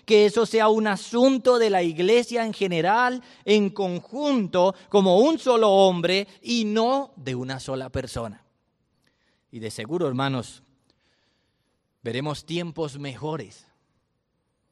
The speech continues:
cuando toda la iglesia de Jesucristo esté avanzando sobre la palabra de Dios para reformar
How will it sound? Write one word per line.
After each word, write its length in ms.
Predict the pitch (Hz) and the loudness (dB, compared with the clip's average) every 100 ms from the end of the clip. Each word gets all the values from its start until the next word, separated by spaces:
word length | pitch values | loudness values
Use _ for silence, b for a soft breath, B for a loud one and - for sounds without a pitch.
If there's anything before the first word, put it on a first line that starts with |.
| _ _ 120 | _ _ -12
cuando 280 | 120 113 | -8 -8
toda 300 | - 160 185 | -8 -8 -6
la 140 | 185 170 | -6 -6
iglesia 560 | 135 135 160 160 143 | -6 -4 -4 -4 -6
de 80 | 123 | -6
Jesucristo 640 | 117 - 113 135 143 - 127 | -8 -8 -8 -6 -8 -8 -12
esté 180 | - | -8
avanzando 760 | 135 139 131 - 147 143 127 131 | -8 -6 -10 -10 -10 -8 -10 -10
sobre 420 | - 123 120 113 | -2 0 2 0
la 220 | 110 107 - | -2 -4 -4
palabra 560 | 104 117 165 190 180 | -4 -2 -2 -2 -4
de 120 | 175 | -6
Dios 340 | 147 139 110 - | -4 -4 -4 -6
para 200 | 123 113 | -6 -6
reformar 760 | 113 104 117 107 113 147 220 | -8 -8 -8 -6 -6 -6 -8